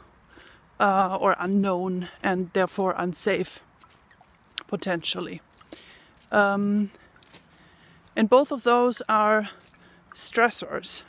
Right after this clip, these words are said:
Of course, this is a challenge and I want some stress, but overstressing my whole system to a point of failure is not really what I'm out for.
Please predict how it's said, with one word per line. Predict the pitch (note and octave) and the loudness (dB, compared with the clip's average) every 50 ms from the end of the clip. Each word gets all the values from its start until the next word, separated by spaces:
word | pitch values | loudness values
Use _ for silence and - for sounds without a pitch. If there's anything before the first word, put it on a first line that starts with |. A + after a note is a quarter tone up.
| - - | -8 -4
Of | - A3+ - - | -4 -4 -4 -2
course, | - C4+ B3+ A#3+ G#3+ - | 2 4 4 4 4 0
this | - G#3 F#3+ B3+ | -10 -12 -10 -8
is | B3+ A#3+ | -6 -4
a | A#3 G3+ | -4 -4
challenge | - - - B3+ B3 B3 A#3+ A#3 A3+ - | -4 -2 -2 -2 0 0 -2 -2 -4 -6
and | - G3+ F#3+ | -6 -4 -2
I | G3 | -2
want | F#3+ F3 F#3+ A3 A#3+ - - _ - - - - - | -2 0 -2 -2 -2 -4 -8 _ -20 -20 -20 -14 -8
some | - - C4 B3 B3 | -2 0 0 0 0
stress, | A#3 - - - - - - - - - - - - - - _ _ - | -2 -6 -2 0 0 0 0 -2 -10 -12 -14 -18 -20 -20 -20 _ _ -2
but | F#3+ G#3 G#3 G3+ G3 G3 - - - - _ _ _ _ _ - - - - - - | 0 2 4 4 2 0 -2 -8 -10 -12 _ _ _ _ _ -20 -20 -20 -16 -4 2
overstressing | - A3 A3 G3+ G#3+ G#3 G#3 - - - A3+ G#3+ - - A3+ G#3 G#3 | 2 4 4 4 2 0 0 -2 0 2 2 2 2 0 -2 -2 0
my | G3+ G3 G3 G3 G3 F#3+ G3 | 0 0 0 0 0 -2 -2
whole | F#3 F3 A3 A3+ G#3+ G#3 G3+ | -2 0 2 2 2 2 0
system | - - - B3 G#3+ - - - A3+ G#3 F#3+ | -2 0 0 0 0 0 -2 -4 -4 -4 -4
to | - - A3 G3 | -4 -2 0 0
a | F#3+ | -2
point | - - A3 G#3+ G#3+ G#3 G#3 - - | -2 -4 -4 -4 -4 -4 -6 -4 -4
of | F#3+ F3 F3+ F#3+ E3+ - - - - - - - _ | -4 -2 -2 -4 -6 -6 -18 -20 -20 -20 -20 -20 _
failure | - - - B3+ A#3 A3+ G#3+ G#3+ G#3 G3+ F#3+ | -16 -8 -4 -2 -2 -2 -2 -2 -2 -2 -2
is | F#3 - F#3 | -2 -2 -4
not | - G3 F#3+ F3+ - | -4 -6 -6 -6 -4
really | G3 F#3+ F3+ F#3+ F#3+ F3 | -6 -4 -2 -2 -4 -4
what | F3 F#3 F3 | -4 -6 -6
I'm | E3+ E3+ E3+ | -6 -6 -4
out | - F3+ F3+ E3 - | -4 -4 -4 -4 -6
for. | - - - F3+ - - G3 F#3 | -10 -12 -8 -6 -4 -4 -4 -6